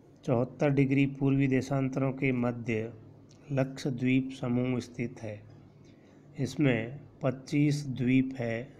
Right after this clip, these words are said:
जो उनतीस किलोमीटर में फैले हैं। इनमें लक्षद्वीप, अमिनी द्वीप तथा मिनिकॉय द्वीप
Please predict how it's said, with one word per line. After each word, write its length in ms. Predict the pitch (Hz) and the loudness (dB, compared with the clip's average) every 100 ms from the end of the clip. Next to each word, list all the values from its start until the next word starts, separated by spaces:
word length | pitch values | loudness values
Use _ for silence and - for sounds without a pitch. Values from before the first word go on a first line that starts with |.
| 156 | -8
जो 460 | 123 123 110 117 - - - - - - - - | -2 0 0 -4 -14 -20 -20 -20 -20 -20 -14 -4
उनतीस 560 | 127 131 131 147 147 147 | 0 2 2 2 2 -2
किलोमीटर 720 | 151 135 131 131 135 131 135 | 0 4 4 4 4 2 2
में 300 | 123 117 123 | 0 -2 -4
फैले 460 | - 135 123 120 | -4 -2 0 2
हैं। 300 | 110 107 104 - - - - - 139 | 0 -6 -12 -18 -20 -20 -20 -8 -2
इनमें 360 | 127 131 131 | 2 4 4
लक्षद्वीप, 840 | 123 127 - 131 123 120 131 - - - - - - - - - - - - - - - - | 2 -2 -6 -4 0 0 -2 -8 -18 -20 -20 -20 -20 -20 -20 -20 -20 -20 -20 -20 -20 -14 0
अमिनी 400 | 135 139 139 139 | 4 6 6 4
द्वीप 500 | 120 123 123 123 123 - - - - - - - - - - - - - 123 | 2 2 4 2 -4 -16 -20 -20 -20 -20 -20 -20 -20 -20 -20 -20 -20 -10 -8
तथा 360 | 113 120 123 | 0 2 2
मिनिकॉय 640 | 135 127 131 135 139 135 131 | 0 2 2 2 2 2 4
द्वीप 420 | 117 120 123 | 2 2 0